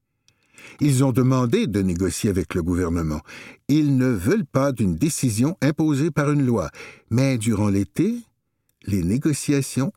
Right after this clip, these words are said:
n'ont pas avancé. Les cours annulés. À la rentrée, pour mettre de la pression sur le gouvernement,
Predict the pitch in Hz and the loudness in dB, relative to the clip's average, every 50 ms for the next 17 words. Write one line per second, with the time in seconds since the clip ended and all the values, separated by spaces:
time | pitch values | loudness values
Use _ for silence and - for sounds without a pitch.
0 | - 113 113 147 208 202 - - - 95 - - - - 90 82 76 73 71 - | -2 0 0 2 0 -2 -2 -4 -6 -6 -6 -8 -10 -8 -8 -6 -6 -8 -8 -10
1 | - - - - _ _ _ _ _ _ _ _ _ _ _ _ _ _ _ _ | -12 -12 -14 -14 _ _ _ _ _ _ _ _ _ _ _ _ _ _ _ _
2 | _ _ _ _ _ _ _ _ _ _ _ _ _ _ _ _ _ _ _ _ | _ _ _ _ _ _ _ _ _ _ _ _ _ _ _ _ _ _ _ _
3 | _ _ _ _ _ - - 113 131 135 - - - 165 180 190 190 185 180 - | _ _ _ _ _ -6 -2 0 0 0 -2 -4 -4 -2 0 0 0 -2 -4 -6
4 | - - 110 113 117 107 90 82 73 65 62 - - _ _ _ _ _ _ _ | -6 -2 0 2 2 2 0 0 -2 -4 -6 -8 -10 _ _ _ _ _ _ _
5 | _ _ _ _ _ _ _ _ _ _ _ _ _ _ _ _ _ _ _ - | _ _ _ _ _ _ _ _ _ _ _ _ _ _ _ _ _ _ _ -20
6 | - - - 135 160 180 180 151 156 143 123 - 156 196 247 220 - - - _ | -8 -2 0 0 2 2 2 0 0 0 0 -2 -2 -2 -2 -2 -4 -8 -16 _
7 | - - - - 104 92 95 104 117 101 - - 87 85 82 90 82 82 80 76 | -20 -12 -6 -4 -2 0 2 2 0 0 -2 -4 -4 -4 -2 -2 -2 -2 -2 -4
8 | - - 95 90 - - 139 113 - - 82 76 73 76 73 87 85 98 101 101 | -2 -4 -4 -2 -2 -2 -2 -2 -2 -4 -4 -4 -4 -4 -4 -4 -2 -2 0 0
9 | 120 131 139 160 190 208 196 | 0 0 0 0 -2 -4 -6